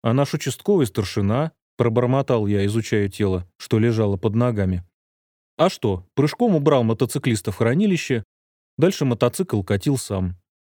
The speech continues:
пока аккуратно на бок не лег. Потом достал того, встав со спины, и куском кирпича вырубил.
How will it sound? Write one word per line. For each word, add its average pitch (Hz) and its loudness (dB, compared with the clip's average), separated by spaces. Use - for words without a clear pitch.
пока 123 4
аккуратно 123 2
на 117 2
бок 92 -6
не 104 2
лег. 98 -2
Потом 151 4
достал 196 2
того, 151 2
встав 143 0
со 139 -4
спины, 135 0
и 175 0
куском 180 0
кирпича 117 0
вырубил. 98 0